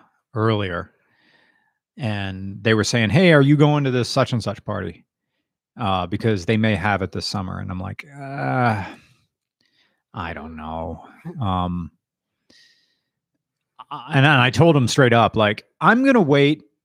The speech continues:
for other, like, concerts and stuff to open up, um, or other conventions to open up.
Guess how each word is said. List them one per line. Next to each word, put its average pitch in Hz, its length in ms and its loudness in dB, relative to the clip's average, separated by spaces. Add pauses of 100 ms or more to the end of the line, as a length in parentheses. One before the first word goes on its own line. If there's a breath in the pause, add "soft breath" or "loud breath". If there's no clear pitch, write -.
for 113 500 -2
other, 143 520 2 (220)
like, 127 260 -4
concerts 120 640 -2
and 117 140 -4
stuff - 520 -6 (200)
to - 100 -8
open 113 320 -2
up, 87 280 -4 (1700)
um, 92 560 -6
or 104 540 -2
other 123 400 4
conventions 107 760 0
to 110 80 -2
open 92 340 -4
up. 82 260 -6